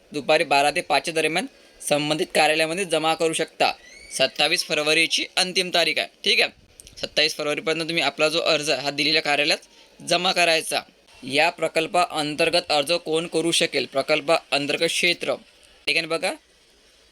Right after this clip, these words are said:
जे भातकुली नगर परिषदेमध्ये जे येतात ते सर्व क्षेत्र,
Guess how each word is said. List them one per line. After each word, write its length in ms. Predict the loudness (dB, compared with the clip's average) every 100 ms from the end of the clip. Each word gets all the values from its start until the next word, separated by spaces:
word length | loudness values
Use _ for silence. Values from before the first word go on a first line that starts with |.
| _ -2
जे 180 | -2 -2 -12 0
भातकुली 340 | 0 0 -2
नगर 200 | 2 2
परिषदेमध्ये 640 | 4 2 2 -2 0 0 2
जे 120 | 2
येतात 220 | 2 0
ते 60 | -4
सर्व 260 | -4 0 2
क्षेत्र, 460 | 2 0 0 0